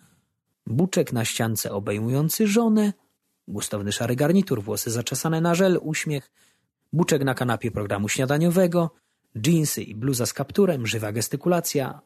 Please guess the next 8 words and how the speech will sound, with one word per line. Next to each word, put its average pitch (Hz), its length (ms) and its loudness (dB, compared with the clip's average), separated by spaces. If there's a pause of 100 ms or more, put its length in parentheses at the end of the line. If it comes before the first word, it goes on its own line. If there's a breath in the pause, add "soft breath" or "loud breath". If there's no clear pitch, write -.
opowiada 131 440 0
pewnie 123 260 -4
jakąś 123 320 -2
anegdotkę. 113 680 -6 (840)
Zrobiła 226 520 0
zbliżenie 202 520 4
na 170 140 2
dłonie. 110 480 -6